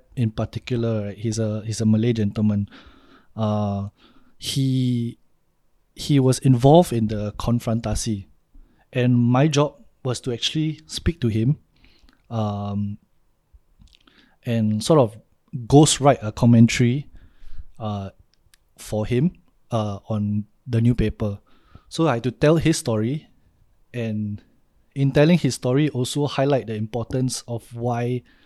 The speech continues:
we needed to, um, you know, why we needed people like him lah, basically. Uh, why, why we need national service. So his story was that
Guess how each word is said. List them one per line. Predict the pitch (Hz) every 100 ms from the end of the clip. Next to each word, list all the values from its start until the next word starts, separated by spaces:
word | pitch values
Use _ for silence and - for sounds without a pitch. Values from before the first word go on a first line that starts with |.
| _ _ _ _ _ _ _
we | 123 117
needed | 123 127 139 -
to, | 117 107 101 101 - _ _ _ _
um, | 110 98 92 92 - -
you | 117
know, | 104 - _ _ _ - - - _
why | 143 143 160
we | 139
needed | 127 131 139
people | 113 127
like | 104 101
him | 123 117
lah, | 101
basically. | 101 - 107 110 101 - _ _ _ _ _ _ - _
Uh, | 120 110 110
why, | 139 156
why | 143 156
we | 127
need | 131 131 - -
national | 117 - 123
service. | 110 104 110 - - - _ - - _ _ _
So | - - 175 180
his | 160 131 -
story | 147 170
was | 190 117
that | 113